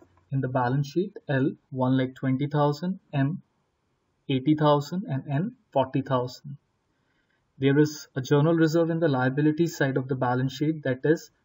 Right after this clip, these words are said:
forty-two thousand, which needs to be divided among the partners L, M, and N in the ratio of three is to two is to one, which is L twenty-one thousand,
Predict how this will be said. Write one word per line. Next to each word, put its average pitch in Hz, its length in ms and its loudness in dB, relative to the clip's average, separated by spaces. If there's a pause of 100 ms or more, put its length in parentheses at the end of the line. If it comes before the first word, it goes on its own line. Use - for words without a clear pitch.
(120)
forty-two 151 480 0
thousand, 156 520 2 (360)
which 139 200 -8
needs 156 280 -2
to 185 120 2
be 175 180 -2
divided 139 640 0 (380)
among 151 320 0
the 160 100 0
partners 139 640 -2 (180)
L, 156 300 0 (160)
M, 151 300 -2 (160)
and 139 340 0 (200)
N 131 280 2 (440)
in 135 120 0
the 135 80 4
ratio 147 340 2
of 196 120 -10
three 143 220 0
is 143 120 -2
to 160 100 -2
two 139 220 0
is 135 160 -4
to 285 160 0
one, 123 420 0 (460)
which 131 200 -6
is 226 260 -6 (440)
L 147 240 0 (140)
twenty-one 139 560 2
thousand, 185 520 -2